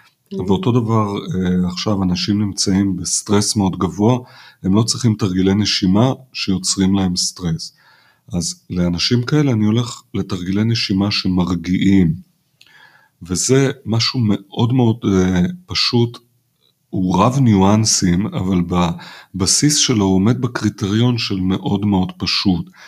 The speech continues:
Speaker 2: כי כל מה שצריך לעשות כדי להירגע עם הנשימה, זה לנשום לאט יותר,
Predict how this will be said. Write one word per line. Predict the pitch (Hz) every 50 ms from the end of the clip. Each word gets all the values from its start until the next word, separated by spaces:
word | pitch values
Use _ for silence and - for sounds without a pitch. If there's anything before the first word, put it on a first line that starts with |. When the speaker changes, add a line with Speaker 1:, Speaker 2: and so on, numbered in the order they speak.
| - - - _ _ -
Speaker 2:
כי | - - - _ -
כל | - - 143 156
מה | 160 160 160
שצריך | - - 110 - - 101 101 113 117 - -
לעשות | 107 92 87 - - - - 127 113 104 - - - _ _ _ _ _ _ _ _ -
כדי | 95 87 92 90
להירגע | 87 90 87 85 90 87 85 87 98 110 110
עם | 104 98 90 90
הנשימה, | 87 85 85 - - - 95 87 87 95 120 139 143 135 101
זה | 85 92 90
לנשום | 90 90 90 85 90 - - - 107 110 113 113 107 - - - _ _ _ _ -
לאט | 101 87 87 87 - - - _ - - 95 104 110 -
יותר, | 151 139 147 - 151 151 151 151 151